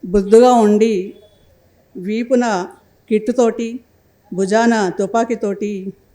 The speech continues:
ఆ ఆదివాసీ గూడాల్లో గెరిల్లాల వెంట యూనిఫామ్‌లో వెళ్ళడం ఎంతోమందిని, ముఖ్యంగా మహిళలను ఎంతో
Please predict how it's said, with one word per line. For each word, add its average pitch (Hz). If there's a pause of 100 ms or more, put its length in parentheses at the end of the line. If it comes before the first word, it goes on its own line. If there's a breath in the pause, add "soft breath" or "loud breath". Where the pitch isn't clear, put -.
(460)
ఆ 196
ఆదివాసీ 233
గూడాల్లో 202 (200)
గెరిల్లాల 220
వెంట 190 (580)
యూనిఫామ్‌లో 226
వెళ్ళడం 185 (1080)
ఎంతోమందిని, 226
ముఖ్యంగా 220
మహిళలను 208 (120)
ఎంతో 190